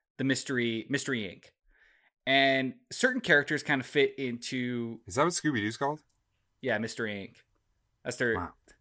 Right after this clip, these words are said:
Speaker 1: it's their, it's their, <laughs> I think
Speaker 2: I did not know
Speaker 1: nowadays you just call it a startup.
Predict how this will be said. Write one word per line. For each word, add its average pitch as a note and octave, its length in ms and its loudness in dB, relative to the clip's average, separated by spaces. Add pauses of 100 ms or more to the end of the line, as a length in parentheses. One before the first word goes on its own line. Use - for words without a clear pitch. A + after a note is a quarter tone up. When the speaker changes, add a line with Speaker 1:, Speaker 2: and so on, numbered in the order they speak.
(320)
Speaker 1:
it's C#3 160 -2
their, C#3 180 6
it's - 180 -4
their, C3+ 220 0 (400)
<laughs> - 480 -14
I C3 60 -4
think F3 220 -2 (100)
Speaker 2:
I F#2 60 -8
did F#2 100 -6
not C3 60 0
know C#3 60 8
Speaker 1:
nowadays B2+ 460 6
you B2 100 -2
just A#2 220 -6
call B2 220 2
it G2 80 -4
a A2+ 60 -6
startup. A#2+ 520 -2